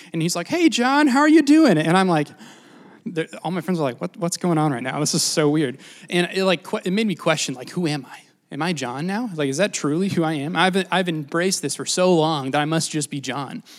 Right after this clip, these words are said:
Um, and, and it really, like, kinda taught me something. It's like, man,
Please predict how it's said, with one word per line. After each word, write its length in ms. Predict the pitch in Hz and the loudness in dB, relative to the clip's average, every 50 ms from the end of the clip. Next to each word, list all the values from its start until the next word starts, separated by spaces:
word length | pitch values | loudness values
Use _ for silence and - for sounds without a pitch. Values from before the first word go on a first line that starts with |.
| - - - _ _ _ - | -20 -20 -20 _ _ _ -6
Um, 560 | 156 143 139 139 139 135 139 143 214 - - _ _ - | -4 -2 -2 -2 -2 -4 -6 -10 -12 -16 -20 _ _ -4
and, 200 | 180 165 160 165 | -2 -2 0 -2
and 160 | - 190 185 | -2 -4 -2
it 200 | 180 180 - 196 | -2 -4 -4 -6
really, 240 | 202 190 277 339 339 | -6 -4 -2 0 0
like, 400 | 294 214 175 143 - _ _ _ | 0 0 -2 -2 -6 _ _ _
kinda 160 | - 196 - | -8 -6 -4
taught 160 | - - 262 285 | -4 -2 -2 -2
me 80 | 190 | -2
something. 120 | 156 147 139 | -4 -4 -4
It's 100 | 135 147 | -6 -6
like, 80 | 139 | -6
man, 280 | 143 190 208 - - | -6 -6 -8 -8 -10